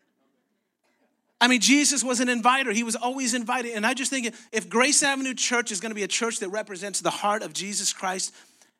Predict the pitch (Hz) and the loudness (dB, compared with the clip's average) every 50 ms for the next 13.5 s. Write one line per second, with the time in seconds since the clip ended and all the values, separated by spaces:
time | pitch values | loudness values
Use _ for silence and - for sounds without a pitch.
0 | _ - 208 208 208 233 254 214 233 233 226 202 214 226 214 196 208 175 - - | _ -8 -6 -4 -2 -2 -2 -4 -4 -8 -6 -4 -2 -2 -2 -2 -4 -6 -6 -6
1 | - 226 202 208 185 165 170 165 160 156 156 156 151 165 190 214 214 208 151 127 | -8 -6 -6 -6 -6 -4 -4 -4 -4 -6 -6 -6 -6 -6 -6 -6 -8 -10 -10 -8
2 | - - - - - _ _ _ _ _ _ _ _ _ _ _ _ _ _ - | -8 -8 -8 -10 -12 _ _ _ _ _ _ _ _ _ _ _ _ _ _ -12
3 | - 247 240 240 226 262 247 226 240 226 220 - 240 254 240 240 226 208 190 190 | -10 -6 -4 -2 0 2 2 2 0 0 -2 0 -2 -2 0 0 -2 -2 -2 -4
4 | 190 170 165 208 208 214 - - 226 196 208 180 165 143 - - 208 - 240 - | -4 -4 -4 -4 -4 -4 -6 -10 -12 -10 -8 -8 -10 -8 -4 -4 -2 -2 -4 -4
5 | 220 185 135 139 - - 175 175 165 - 185 180 - 190 185 180 - 196 175 185 | -6 -8 -8 -8 -8 -10 -8 -6 -6 -6 -8 -8 -8 -8 -8 -6 -4 -4 -2 0
6 | 214 240 254 247 220 - 208 185 196 208 208 196 185 165 151 - 226 247 254 240 | 0 0 -2 -2 -4 -4 -4 -4 -4 -4 -2 0 0 0 0 -2 -2 -2 -2 -2
7 | 220 180 - 175 180 185 196 190 170 160 156 156 165 185 208 226 226 214 190 151 | -4 -4 -6 -6 -6 -4 -4 -4 -4 -2 -4 -4 -4 -2 -2 -2 -4 -4 -6 -10
8 | - 208 196 220 214 196 208 202 - 233 240 214 220 190 170 - - - - - | -12 -10 -8 -8 -8 -8 -10 -12 -12 -12 -10 -8 -6 -8 -8 -8 -12 -20 -18 -8
9 | - 208 220 226 202 185 156 190 208 220 220 - 233 208 202 208 185 180 - - | -4 -2 -2 -2 -2 -4 -2 -2 -2 -2 -2 -6 -8 -6 -6 -8 -8 -6 -6 -4
10 | 233 233 240 233 - - 185 165 160 170 156 190 208 220 208 - 226 208 214 208 | -2 -2 -2 -2 -2 -4 -2 -2 -4 -4 -2 -2 -2 -2 -4 -8 -10 -8 -6 -6
11 | 202 - 208 202 214 233 240 - 226 202 190 185 - 175 170 165 160 180 208 208 | -6 -6 -6 -4 -4 -4 -4 -2 -2 -2 -2 -2 -4 -6 -6 -4 -2 -2 -2 -2
12 | - - 226 202 208 185 170 - - 220 220 220 220 220 214 214 208 - - - | -2 -6 -8 -6 -4 -2 0 0 0 0 -2 -2 0 0 0 -2 -2 -4 -6 -6
13 | 220 226 247 233 214 156 - - - - | -6 -4 -6 -6 -8 -10 -10 -10 -12 -12